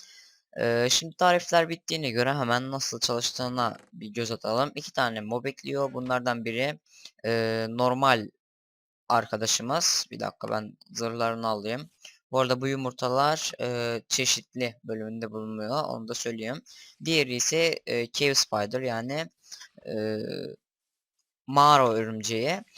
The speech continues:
Şöyle ki elinize bir yemek alıyorsunuz. Normal yemek olabilir. Ee, şöyle game mode'a da geçeyim. Ee, game mode survival. Şöyle yediriyorsunuz kendisine. Nor-,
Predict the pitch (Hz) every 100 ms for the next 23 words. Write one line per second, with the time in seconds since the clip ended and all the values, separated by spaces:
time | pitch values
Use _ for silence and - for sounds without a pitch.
0 | - - - - 185 156 - - 151 165
1 | 160 _ 131 143 151 151 143 143 143 156
2 | - 135 107 104 - 110 135 - - _
3 | _ - 135 127 123 127 131 123 104 104
4 | 104 131 - - _ _ _ _ _ _
5 | - 117 113 104 - - 120 113 123 113
6 | 113 113 107 107 110 - - 131 156 _
7 | _ _ _ _ _ _ - _ _ _
8 | _ 123 113 110 123 113 110 120 143 -
9 | - - 135 123 117 107 127 151 - _
10 | _ - - - 143 151 156 160 151 139
11 | - 110 107 - 110 107 - 131 147 135
12 | - 127 131